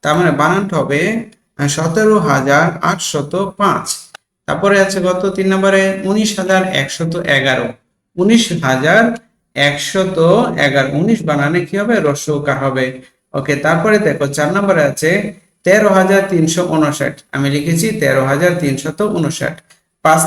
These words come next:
নম্বরে আছে পনেরো হাজার একশত তিপ্পান্ন। ওকে, তারপর ছয় নম্বরে আছে সাতাশ হাজার পাঁচশত সাঁইত্রিশ, অর্থাৎ সাতাশ হাজার পাঁচশত সাঁইত্রিশ। প্রিয় শিক্ষার্থীরা, তাহলে আমরা পৃষ্ঠা নাম্বার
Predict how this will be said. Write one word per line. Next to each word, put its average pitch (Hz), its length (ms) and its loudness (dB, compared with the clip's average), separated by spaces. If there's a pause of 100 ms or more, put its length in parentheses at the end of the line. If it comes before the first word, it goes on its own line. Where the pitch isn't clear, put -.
নম্বরে 202 420 2
আছে 165 220 0 (600)
পনেরো 202 380 4 (120)
হাজার 143 360 2 (200)
একশত 165 400 -2 (520)
তিপ্পান্ন। 175 500 2 (580)
ওকে, 175 180 -2 (120)
তারপর 160 340 2
ছয় 190 180 2
নম্বরে 202 400 2
আছে 160 180 -2 (500)
সাতাশ 202 420 0
হাজার 180 240 2 (100)
পাঁচশত 165 400 -2 (200)
সাঁইত্রিশ, 170 480 -2 (100)
অর্থাৎ 165 260 -2 (120)
সাতাশ 180 340 -2 (100)
হাজার 143 320 2 (520)
পাঁচশত 151 480 -2 (440)
সাঁইত্রিশ। 160 460 -2 (300)
প্রিয় 170 260 0
শিক্ষার্থীরা, 175 580 0
তাহলে 190 280 2
আমরা 151 300 2 (520)
পৃষ্ঠা 202 340 0 (120)
নাম্বার 147 320 4